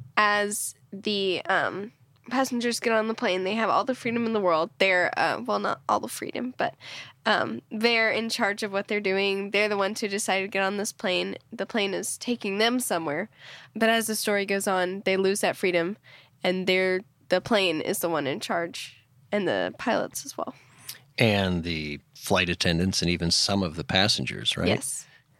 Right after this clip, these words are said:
Speaker 2: How does this relate? It sounds like you're trying to make an analogy or a parallel to what you see in our world today. Can you be more specific?
Speaker 1: Well, I see that especially with our government. Um, we used to have a lot more freedom than we have today,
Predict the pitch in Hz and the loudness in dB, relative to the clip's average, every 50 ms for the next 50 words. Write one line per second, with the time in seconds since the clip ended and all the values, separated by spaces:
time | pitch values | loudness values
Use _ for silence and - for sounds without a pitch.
0 | _ _ - - 131 131 139 139 127 - - 123 110 - - - 104 101 98 98 | _ _ 0 4 6 6 6 6 4 4 2 2 2 2 2 2 2 2 2 2
1 | 104 107 110 107 - - - - - _ _ _ _ _ _ _ _ _ _ _ | 2 2 2 2 0 -2 -4 -4 -6 _ _ _ _ _ _ _ _ _ _ _
2 | _ - - 85 - - 117 113 110 95 104 95 - 95 92 - - 101 98 95 | _ -4 -2 0 2 4 4 4 4 4 0 0 0 0 0 2 2 4 4 4
3 | 87 92 92 95 92 - 90 90 90 90 90 90 90 90 90 85 - - 87 87 | 4 2 2 2 2 2 2 2 2 4 4 4 2 2 2 2 2 2 2 2
4 | 82 82 80 - - - 127 123 113 101 95 85 78 78 76 82 82 - - 85 | 2 0 0 -2 0 2 4 6 6 6 4 4 2 2 2 0 0 -2 0 0
5 | 87 - - 80 78 - - - 95 87 80 82 80 78 78 82 80 78 73 73 | 0 0 0 0 0 0 0 0 0 0 2 2 0 0 0 0 0 0 0 -2
6 | - - - 87 85 73 62 58 - - - - - - 92 85 80 82 78 78 | -4 -4 -2 -2 0 0 -2 -4 -6 -10 -12 -14 -8 -6 -6 -4 -2 -2 0 0
7 | 78 80 - - - - - - - - 110 117 - _ _ _ _ - - - | 0 0 0 0 0 0 0 0 -2 -4 -6 -10 -10 _ _ _ _ -16 -8 -4
8 | 226 220 220 208 196 190 185 190 208 220 233 - _ _ - - - - 226 240 | 0 2 2 2 2 2 0 0 -2 -6 -8 -14 _ _ -20 -8 -2 2 2 2
9 | 247 - 269 247 220 226 202 202 - - 254 233 - - 220 202 202 - 214 190 | 4 2 2 4 4 4 4 2 2 0 0 0 2 0 0 0 0 2 0 2
10 | 202 190 185 196 196 190 190 180 175 175 - - - - - - - - _ _ | 2 2 0 2 2 2 2 2 2 0 -2 -6 -12 -20 -20 -20 -20 -20 _ _
11 | - 208 208 190 190 185 175 196 - - _ _ _ _ _ _ 233 226 240 247 | 2 2 2 2 2 0 -4 -6 -10 -14 _ _ _ _ _ _ -4 0 2 2
12 | 247 240 233 226 220 214 - - - 214 233 262 269 - - 254 233 233 214 202 | 2 2 2 0 -2 -4 -8 -8 -4 0 0 0 0 0 0 2 2 2 2 2
13 | 196 196 180 - 208 208 208 - 208 190 185 185 190 196 190 185 190 190 214 220 | 2 0 2 2 0 -2 0 0 0 0 0 0 0 0 0 0 0 0 0 0
14 | 208 185 220 - - 202 180 180 180 208 | -2 -2 -4 -2 0 0 2 2 0 -2